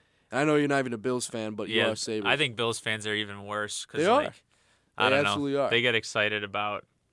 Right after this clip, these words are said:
Speaker 2: they get excited over anything, and then they, they're also the first to, to trash their team and trash their
Speaker 1: They
Speaker 2: coach.
Speaker 1: are, but I
Speaker 2: and
Speaker 1: saw, who was it?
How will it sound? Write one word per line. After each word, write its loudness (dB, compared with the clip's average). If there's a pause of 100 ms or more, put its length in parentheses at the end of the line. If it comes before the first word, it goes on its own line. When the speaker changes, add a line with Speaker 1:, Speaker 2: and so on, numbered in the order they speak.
(340)
Speaker 2:
they -4
get -2
excited 0
over 2
anything, -2
and -4
then -6
they, 4
they're 2
also 4
the -6
first -2
to, -4 (440)
to -6
trash 2
their -6
team -10
and -16
trash -8
their -10
Speaker 1:
They -4
Speaker 2:
coach. 4
Speaker 1:
are, -6
but 0
I 4
Speaker 2:
and 0
Speaker 1:
saw, 4 (400)
who -6
was -4
it? -10